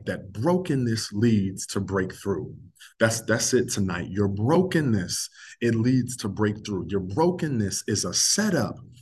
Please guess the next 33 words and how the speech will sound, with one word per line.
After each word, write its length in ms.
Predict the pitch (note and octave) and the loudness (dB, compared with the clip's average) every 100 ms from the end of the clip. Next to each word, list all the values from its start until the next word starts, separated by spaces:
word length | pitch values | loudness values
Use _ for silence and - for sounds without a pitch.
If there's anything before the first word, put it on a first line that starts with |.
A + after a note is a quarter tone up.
| - - - | -20 -8 2
for 240 | A2 G#2 G#2 | 4 4 0
a 20 | |
breakthrough. 800 | F#2 G2+ G2+ F#2+ - A2 G2 - G#2+ - - - | -2 0 0 -4 -2 2 2 0 -10 -14 -12 0
I 80 | A2 | 4
know, 480 | A2+ A#2+ A#2+ A#2 A#2 | 4 4 2 0 0
I 60 | |
know 220 | A2 A#2+ A#2 | 0 0 2
that, 320 | G#2+ G2+ G#2+ | 0 0 -2
that, 220 | G2 D#2+ | -2 0
that 200 | F#2+ - | -4 -2
this 220 | G#2 - A2 | -6 -4 -4
idea, 460 | A2 G#2 A#2 G#2+ | -2 0 4 4
this 220 | F#2+ G2 | 2 -4
concept 640 | - A#2+ A2 G#2+ - F#2+ - | -6 -6 -4 -4 -4 -4 -2
may 220 | G2+ G2 | -2 -2
be 160 | F#2+ F#2 | -2 -4
hard 440 | - A2+ A2 G#2+ | -2 2 2 0
to 120 | - F#2+ | -4 -4
believe, 720 | F2+ G2 A2+ B2 G#2 F#2 F2+ - | -2 2 4 4 4 2 -2 0
but, 340 | G#2 G2 - - - - | 2 2 -2 -14 -12 0
but 200 | A#2+ G2+ | 0 2
brokenness 960 | G#2+ C3+ E3+ - G3 C#3+ G2 F2+ F#2 - | 2 2 2 2 2 2 2 0 -2 -6
can 300 | - A#2 G#2+ | -4 0 2
be 160 | G#2 F#2+ | 2 -2
quite 420 | - C3+ C3 G#2+ | -4 -2 -2 2
beneficial 760 | A#2+ G#2+ - D#3+ C#3+ A#2 G2+ G2+ | 4 4 2 -2 0 -2 0 0
in 100 | F#2+ | 0
our 160 | F#2 | 0
lives, 500 | G2 A2+ G2 F2 E2 | 4 4 4 0 -4
believe 400 | F#2 G2 G#2 F#2 | -2 2 4 2
it 80 | F#2 | 0
or 80 | F2 | -2
not. 300 | F2+ D#2 | -4 -6